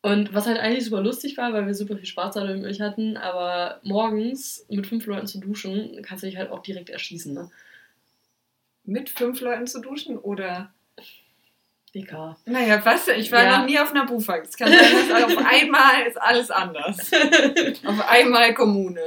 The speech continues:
Speaker 1: Warte, du musst dich mit vier anderen Menschen absprechen, wer wann duscht. Und alle müssen ja auch morgens duschen, weil I und so von der Vornacht. So, in dem Sinne eher.
Speaker 2: Ja, warum, aber warum ist nicht einer, bevor er schlafen gegangen ist, duschen gegangen?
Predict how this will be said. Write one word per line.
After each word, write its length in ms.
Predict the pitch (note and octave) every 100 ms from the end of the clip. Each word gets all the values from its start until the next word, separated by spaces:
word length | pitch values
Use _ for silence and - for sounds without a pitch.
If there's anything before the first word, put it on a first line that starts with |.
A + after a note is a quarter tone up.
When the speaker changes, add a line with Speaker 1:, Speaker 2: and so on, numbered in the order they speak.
| F3
Speaker 1:
Warte, 300 | G3 G#3 A3+ G#3+
du 100 | G#3+
musst 240 | A#3+ C#4
dich 160 | C4+ -
mit 220 | A#3 A3+
vier 420 | - - B3+ B3
anderen 260 | A#3+ A3+ A3
Menschen 340 | G#3+ G#3 A3
absprechen, 640 | G#3+ G#3+ - A3 G#3 G#3+
wer 220 | G3 F#3+ F#3+
wann 200 | F#3 F3+
duscht. 380 | G#3 A#3+ B3+
Und 140 | F#3 F#3+
alle 160 | F#3+ G3
müssen 300 | G3+ B3 A#3+
ja 100 | -
auch 100 | G3+
morgens 400 | G#3+ A3 G#3+ -
duschen, 520 | A3+ A#3 A#3+ A#3 A3
weil 320 | F#3 F#3 F#3
I 260 | G#3 A#3 A#3+
und 160 | A3+
so 260 | A3 A3 A3+
von 380 | - G3 F#3+ F#3
der 120 | F#3
Vornacht. 640 | - G#3 A3 G#3+ G#3+ - _ - - - _ _ _ _
So, 260 | - F#3
in 200 | D#3+ -
dem 180 | E3+ D#3+
Sinne 240 | D#3 C#3+ -
eher. 240 | - - _ _ _ _ _ _ _ _ _ _ _ _ -
Speaker 2:
Ja, 140 | G3
warum, 220 | G3 G#3+ G#3+
aber 100 | G3+
warum 260 | G#3+ G#3+
ist 200 | - G3+
nicht 220 | G#3+ G#3 -
einer, 500 | F3 G3+ G3 F#3 F#3
bevor 240 | G3 - G3+
er 100 | F#3+
schlafen 320 | D#3+ E3+ F3+
gegangen 280 | D#3 D3 D#3
ist, 140 | -
duschen 280 | D#3+ D#3+ C#3
gegangen? 340 | B2 C3 D3+